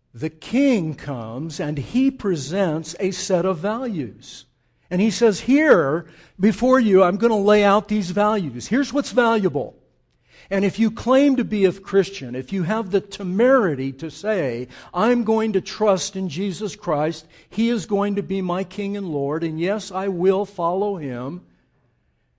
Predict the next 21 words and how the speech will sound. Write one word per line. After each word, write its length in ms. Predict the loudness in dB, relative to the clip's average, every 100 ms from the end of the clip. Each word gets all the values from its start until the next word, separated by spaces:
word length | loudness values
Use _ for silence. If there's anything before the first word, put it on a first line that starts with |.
| _ _ -2
then 200 | 0 2
you 320 | 4 4 4
are 120 | 4
obliged 840 | 2 2 0 2 0 0 -2 -6
in 160 | -8 -6 -2
every 340 | -2 -2 -6
single 440 | -6 -6 -2 0
way 260 | 2 2 0
to 220 | -2 0
adopt 420 | 0 0 -4 -6
his 220 | -6 -6 -4
values, 720 | -6 -4 -6 -8 -10 -16 -14
even, 800 | -4 0 0 -2 -6 -6 -6 -8 _ _ _ _ _ _ _ _ _
and 160 | -6 -2
even 260 | -2 -2 -4
especially 800 | -6 -4 -2 -2 -4 -6 -2 -2
if 180 | -4
they 140 | -4 -6
cross 480 | -6 -10 -8 -12 -14
your 120 | -12
values. 800 | -10 -10 -12 -14 -16 _ -20